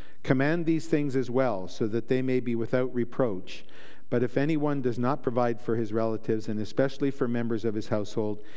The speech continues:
he has denied the faith and is worse than an unbeliever. And he goes on there to say that widows that are over sixty are the ones that we're gonna focus on, 'cause they're the ones that need the most help.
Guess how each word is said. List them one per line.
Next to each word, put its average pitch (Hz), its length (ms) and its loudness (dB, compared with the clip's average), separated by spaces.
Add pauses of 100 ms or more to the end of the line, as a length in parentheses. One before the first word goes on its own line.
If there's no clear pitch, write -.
(180)
he 127 140 2
has 117 120 2
denied 117 460 2
the 135 60 0
faith 104 460 0
and 113 140 0
is 110 160 0
worse 117 260 0
than 110 160 0
an 104 140 0
unbeliever. 104 680 0 (920)
And 120 120 0
he 127 80 2
goes 139 220 2
on 139 240 2
there 131 180 4
to 120 80 0
say 123 360 2
that 113 400 -2
widows 127 580 2
that 113 180 2
are 107 300 -2
over 110 260 0
sixty 104 720 0
are 110 160 0
the 107 100 -2
ones 107 380 -2
that 113 160 -2
we're 120 80 -2
gonna 101 180 -2
focus 123 400 0
on, 101 280 0
'cause 98 240 0
they're 117 240 2
the 110 100 -2
ones 104 320 -2
that 101 140 -2
need 104 220 0
the 104 60 -4
most 98 280 -4
help. 107 340 -2